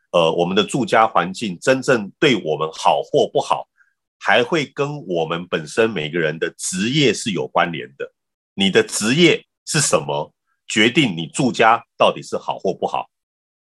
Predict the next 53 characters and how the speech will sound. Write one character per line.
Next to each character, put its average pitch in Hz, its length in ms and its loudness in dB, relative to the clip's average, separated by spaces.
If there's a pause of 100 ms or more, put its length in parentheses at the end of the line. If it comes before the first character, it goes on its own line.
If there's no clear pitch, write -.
(580)
我 196 100 -2
这 - 80 0
个 147 80 2
地 151 100 2
方 143 160 4
可 131 120 0
以 104 60 2
大 131 100 2
概 123 100 4
简 85 240 -8
单 110 180 -2
做 101 160 -6
两 73 160 -6
个 78 80 -8
举 71 200 -16
例。 85 200 -6
第 127 140 2
一 120 40 2
个， 98 120 4
我 107 100 6
举 78 140 -14
例 87 220 -10
医 90 120 -12
生。 85 240 2 (720)
哦， - 220 0 (220)
医 170 200 4
生 170 300 4
的 147 100 4
住 135 280 -4
家， 127 340 2
他 135 140 -2
喜 - 180 -10
欢 107 220 2
前 - 160 -12 (280)
面 104 160 -4 (120)
就 101 100 -6
是 87 120 -14
医 82 120 -10
院。 87 340 -4 (920)
哦， 69 180 2
所 123 160 -2 (100)
以 110 380 0 (380)
医 143 220 2
生 143 260 4
喜 87 240 -4
欢 113 220 0
住 113 200 -4
在 101 380 2
医 98 120 -8
院 101 180 -6
的 78 80 -12
前 73 200 -8
面。 80 220 -6